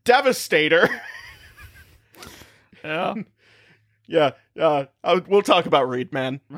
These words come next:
Speaker 2: Okay.
Speaker 1: Uh, but no, Frank Welker as, uh, doing the voice for Soundwave, uh, who is pretty much just,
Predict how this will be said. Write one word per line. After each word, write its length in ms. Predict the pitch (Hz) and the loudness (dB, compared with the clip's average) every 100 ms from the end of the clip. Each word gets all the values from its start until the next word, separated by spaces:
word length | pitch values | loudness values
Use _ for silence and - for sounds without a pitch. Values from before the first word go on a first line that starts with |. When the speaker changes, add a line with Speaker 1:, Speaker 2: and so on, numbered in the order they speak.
| 170 | -16
Speaker 2:
Okay. 320 | - 123 123 _ _ 170 | -14 -18 -18 _ _ 0
Speaker 1:
Uh, 220 | 165 151 | 2 2
but 320 | - 180 180 | 2 0 4
no, 240 | 208 147 | 2 2
Frank 320 | - 220 220 180 | 0 0 0 4
Welker 420 | 190 180 165 160 | 2 2 -4 0
as, 360 | 165 151 135 - 170 - | 2 2 0 -10 -12 2
uh, 140 | 147 | 2
doing 240 | 127 180 165 | 4 2 2
the 60 | |
voice 300 | 131 151 143 | 4 2 0
for 120 | - 143 | -6 -10
Soundwave, 720 | - 135 131 120 113 113 113 - _ _ - | -2 0 0 -4 -6 -8 -12 -20 _ _ -2
uh, 240 | 139 135 | 2 2
who 380 | 123 151 139 127 - _ _ _ - | 2 -2 -2 -6 -12 _ _ _ -6
is 220 | 156 127 | -6 -6
pretty 280 | - - 151 | -8 -6 -2
much 240 | 143 - | -2 -2
just, 220 | 165 - | -4 -4